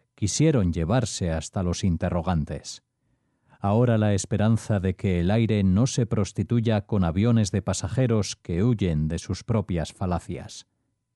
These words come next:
Los trenes ya no bastan, obsoletos para el maratón de esta última vida que no sé si nos da asco, deseos de huir también con los demás.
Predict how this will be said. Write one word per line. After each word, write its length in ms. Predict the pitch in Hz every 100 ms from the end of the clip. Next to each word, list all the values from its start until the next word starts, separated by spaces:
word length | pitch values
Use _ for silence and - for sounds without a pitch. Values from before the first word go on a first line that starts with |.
| _ _ _ _ _ _ _
Los 260 | 104 107 -
trenes 460 | 123 120 113 92
ya 140 | 104 92
no 140 | 85
bastan, 560 | 82 - 95 82 71 - _ _ -
obsoletos 760 | 101 92 101 104 139 127 107
para 280 | - 110 101
el 100 | 95
maratón 480 | 92 87 85 143 139
de 160 | 95 123
esta 260 | - 110
última 440 | 131 151 127 110 92
vida 420 | 113 87 78 - _
que 160 | 98
no 180 | 98 151
sé 360 | - 151 95 -
si 260 | - 95
nos 200 | 82 82
da 200 | 123 110
asco, 400 | 101 - 80 69 _ _ _ _ _ -
deseos 680 | 87 104 - 123 101 90 92
de 180 | 85 82
huir 380 | 87 131 113 -
también 560 | 92 80 90 95 71
con 240 | - 87 82
los 180 | 85
demás. 460 | - 85 76 - -